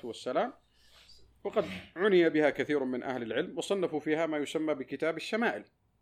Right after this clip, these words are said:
أو بكتب الشمائل ككتاب الشمائل للترمذي رحمه الله تعالى. الله جل وعلا ذكر فضائل إبراهيم في مواضع من القرآن،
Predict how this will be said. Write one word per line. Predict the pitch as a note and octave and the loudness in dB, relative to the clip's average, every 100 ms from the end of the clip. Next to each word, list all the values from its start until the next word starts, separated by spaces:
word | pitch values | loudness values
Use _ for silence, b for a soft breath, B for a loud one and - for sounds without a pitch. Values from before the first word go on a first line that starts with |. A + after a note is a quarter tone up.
| _ _ B2 | _ _ -6
أو | |
بكتب | B2+ B2 C#3+ B2+ | -6 -6 -6 -6
الشمائل | A#2 A2+ A2 - E3 | -6 -6 -6 -4 -4
ككتاب | C3+ C3 B2 C3 | -6 -8 -6 -6
الشمائل | A#2 - B2 C3 C3 B2+ C3 C3+ b b b b | -6 -8 -6 -6 -6 -4 -6 -6 b b b b
للترمذي | A#2 - D3 C3 B2 C3+ - - - - - - - - _ - - - - b b - | -10 -2 0 2 2 0 -6 -16 -16 -18 -16 -16 -18 -20 _ -20 -20 -18 -18 b b -2
رحمه | C#3 D#3 D#3+ C3+ | -2 0 0 0
الله | C3+ C3 A2+ | 0 0 -2
تعالى. | A#2 G#2 F2+ E2+ E2 - - - _ _ b b b b b B2+ | -4 -8 -8 -12 -18 -20 -20 -20 _ _ b b b b b -8
الله | C#3 A3 G3+ | 0 2 4
جل | F3+ G#3+ E3 | 2 2 2
وعلا | C3+ A#2 A2+ B2+ | 2 0 0 -2
ذكر | E3 F3+ E3+ D3 | -2 -2 -2 -2
فضائل | C#3 D#3 - C#3 | -2 -2 -2 -4
إبراهيم | C#3 C3+ C3 C3 D#3 D3 | -4 -6 -6 -4 -4 -6
في | C3+ C#3 | -6 -8
مواضع | B2 A#2 C#3 C#3 C3 C#3 B2 C3 - - - | -8 -8 -8 -8 -6 -4 -4 -6 -10 -20 -14
من | A2+ C#3 | -8 -6
القرآن، | A#2 - G#2+ A2 G#2 | -8 -8 -10 -8 -12